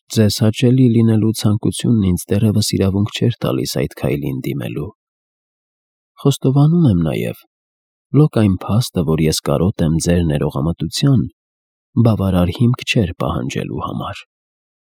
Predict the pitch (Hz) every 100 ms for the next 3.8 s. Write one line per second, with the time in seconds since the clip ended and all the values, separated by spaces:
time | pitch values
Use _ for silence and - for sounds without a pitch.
0 | _ _ _ _ _ _ _ _ - 110
1 | 90 - - 78 64 69 - 95 78 -
2 | 73 - 113 92 - 87 80 - 76 -
3 | 80 87 82 78 65 50 - -